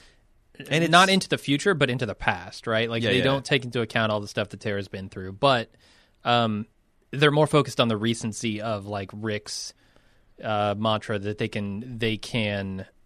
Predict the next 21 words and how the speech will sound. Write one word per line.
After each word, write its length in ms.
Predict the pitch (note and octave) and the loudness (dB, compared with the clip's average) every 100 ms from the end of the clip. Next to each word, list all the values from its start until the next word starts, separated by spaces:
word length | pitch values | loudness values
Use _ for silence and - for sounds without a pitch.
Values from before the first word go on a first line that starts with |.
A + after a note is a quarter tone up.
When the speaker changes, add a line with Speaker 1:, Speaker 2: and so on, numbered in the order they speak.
| _ _ A#2 | _ _ -10
Speaker 2:
defeat 420 | G#2+ - C3+ A#2 | -10 -8 -8 -4
Negan 260 | A#2 A2 A2+ | -4 -2 -2
and 200 | G#2+ F#2+ | -4 -6
it's 120 | - | -6
for 200 | - A#2+ | -2 0
the 60 | A2+ | 0
greater 320 | A#2 G#2+ G2+ | 0 0 0
good, 500 | G#2+ G2+ G2 G2 F#2 | -4 -4 -4 -6 -8
and 80 | G2+ | -4
Speaker 1:
And 100 | A#3+ | 2
Speaker 2:
that 160 | G3+ F3+ | 2 4
these 100 | C3+ | 4
Speaker 1:
also 120 | A#2+ | 4
Speaker 2:
people 200 | A2 A2+ | 4 2
are 40 | |
not 160 | A#2+ A#2+ | 2 2
on 140 | A2+ | 2
board, 260 | A2+ B2+ A#2+ | 2 2 2
fine, 260 | - A2 G2 | 0 -2 -2
fuck 280 | - G2+ E2 | -4 -6 -8
'em. 160 | E2+ | -18